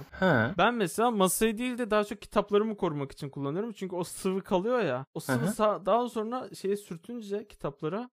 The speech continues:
Speaker 1: Evet.
Speaker 2: kitaplar böyle kabarıyor falan.
Speaker 1: Evet, kötü kötü oluyor. Kabar mı değil mi? Ve, e, oluyor.
Speaker 2: Böyle dalgalı dalgalı oluyor.
Speaker 1: Hı hı. O yüzden mesela benim de üç tane olması sebebi misafir misafir falan geldi. Misafir misafir. Ee, misafir falan geldiğinde fıt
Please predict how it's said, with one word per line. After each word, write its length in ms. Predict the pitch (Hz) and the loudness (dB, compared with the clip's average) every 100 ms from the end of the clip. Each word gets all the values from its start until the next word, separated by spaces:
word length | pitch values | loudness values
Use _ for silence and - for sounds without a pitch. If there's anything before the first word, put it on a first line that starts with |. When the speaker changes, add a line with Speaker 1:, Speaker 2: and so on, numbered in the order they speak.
| _ | _
Speaker 1:
Evet. 160 | 208 196 | 0 2
Speaker 2:
kitaplar 320 | 113 196 196 | 4 0 0
böyle 140 | 190 180 _ _ | -4 -6 _ _
kabarıyor 440 | - 160 185 180 | -8 -6 -4 -6
falan. 320 | 165 165 170 233 - | -6 -6 -6 -4 0
Speaker 1:
Evet, 180 | 196 | 0
kötü 220 | - 156 - | 0 -4 0
kötü 240 | 123 107 | -2 0
oluyor. 180 | 92 92 | 0 0
Kabar 340 | - 147 180 | 4 6 6
mı 320 | 92 85 160 | 4 -2 -2
değil 140 | 190 196 | 0 2
mi? 120 | 156 | 4
Ve, 200 | 123 117 - | 4 2 -2
e, 80 | 80 - - - - _ - | -10 -12 -18 -20 -20 _ -2
oluyor. 360 | 110 95 90 104 - 170 | 0 4 2 2 -8 -12
Speaker 2:
Böyle 160 | 165 - - 147 | -10 -12 -8 2
dalgalı 420 | 151 156 180 165 | 2 4 2 4
dalgalı 360 | 135 127 120 | 4 2 -4
oluyor. 280 | 113 110 117 - _ _ _ | -6 -8 -10 -12 _ _ _
Speaker 1:
Hı 60 | 127 | -10
hı. 220 | - 131 - _ - - - - | -8 -14 -14 _ -16 -16 -14 -4
O 100 | 143 | -2
yüzden 260 | 151 190 | 6 6
mesela 340 | 180 202 202 151 | 6 6 8 8
benim 220 | 165 170 | 8 6
de 60 | |
üç 160 | 160 - | 0 2
tane 140 | 175 | 4
olması 240 | 180 185 - | 6 6 4
sebebi 240 | 196 214 | 6 6
misafir 340 | 165 - 175 175 | 6 6 6 6
misafir 340 | 175 - 170 | 2 2 2
falan 260 | 170 165 160 | 4 2 6
geldi. 240 | 151 120 | 6 6
Misafir 400 | 113 - 107 104 | 2 2 0 0
misafir. 520 | 107 - 95 - - | -2 -4 -6 -12 -6
Ee, 160 | 117 107 | 0 4
misafir 380 | 117 120 160 165 | 6 8 8 6
falan 300 | 165 175 196 | 6 8 10
geldiğinde 520 | 165 139 156 190 240 | 10 8 4 0 0
fıt 120 | - | -4